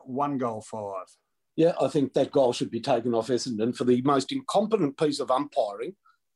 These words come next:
Speaker 2: It was like the umpire had a little argument with himself. Cale Hooker got the ball, what was it, ninety metres out,
Speaker 1: Mm.
Speaker 2: faked a handball. The umpire called play on and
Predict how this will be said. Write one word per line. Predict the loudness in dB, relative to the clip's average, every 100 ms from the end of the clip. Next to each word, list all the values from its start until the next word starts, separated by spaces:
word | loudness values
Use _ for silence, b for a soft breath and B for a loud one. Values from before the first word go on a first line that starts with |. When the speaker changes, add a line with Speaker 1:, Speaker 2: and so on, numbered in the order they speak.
| _ _ _ _ _
Speaker 2:
It | -2
was | 0 2
like | 0
the | 0
umpire | -2 2 4 6 4 2
had | -4
a | -4 -10 _ _ _ _
little | -2 2 4
argument | 4 2 0 -2
with | -6 -6
himself. | -6 -4 -4 -6 -16 -20 B B B _ _
Cale | 2 4 6
Hooker | 4 2 0
got | 0 -2
the | -2
ball, | 2 2 2
what | -2 0
was | -2 -4
it, | -6
ninety | 2 2 2
metres | 0 0 -2 0
out, | 0 0 -6 _ _ -8
Speaker 1:
Mm. | -6 -6 -10 _
Speaker 2:
faked | _ 0 2 2
a | -2
handball. | 0 0 0 -4 -10 -10 -12 _ _ _ _ _ _ _ _ _ _ _ _ _
The | 0 4
umpire | 4 4 2 2
called | 2 2 2
play | 0 2 4
on | 6 4 0 -10 _ _ _ _ _ _ -8
and | -8